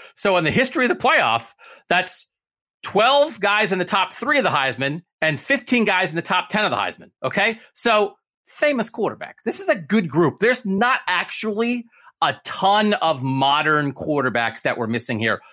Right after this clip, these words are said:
almost save Lamar. Right, because Lamar Jackson was so extraordinary as a player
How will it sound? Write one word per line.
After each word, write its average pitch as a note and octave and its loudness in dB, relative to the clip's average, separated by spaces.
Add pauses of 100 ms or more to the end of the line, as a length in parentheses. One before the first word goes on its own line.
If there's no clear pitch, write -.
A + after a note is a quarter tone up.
(640)
almost F3+ 2
save C#3 -2
Lamar. G2 -4 (460)
Right, D3 0
because D3+ -2
Lamar F3 2
Jackson D3+ -2
was A#2 -4
so F3 2
extraordinary A2+ 0
as F#2+ -4
a - -12
player G#2+ -2